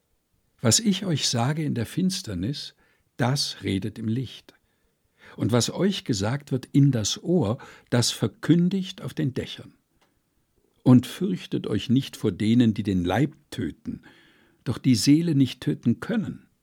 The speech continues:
Fürchtet vielmehr den, der Leib und Seele verderben kann in der Hölle. Verkauft man nicht zwei Sperlinge für einen Groschen? Dennoch fällt keiner von ihnen auf die Erde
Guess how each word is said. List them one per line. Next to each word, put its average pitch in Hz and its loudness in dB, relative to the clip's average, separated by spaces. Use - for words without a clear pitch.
Fürchtet 127 6
vielmehr 135 6
den, 123 6
der 117 6
Leib 110 2
und 117 4
Seele 107 2
verderben 101 -2
kann 117 -2
in 113 0
der 110 -2
Hölle. 156 -4
Verkauft 196 -4
man 175 2
nicht 156 -2
zwei 180 -4
Sperlinge 95 -2
für 113 -4
einen 147 2
Groschen? 123 -8
Dennoch 135 4
fällt 104 -2
keiner 156 -2
von 123 -4
ihnen 139 2
auf 147 -4
die 127 -2
Erde 110 2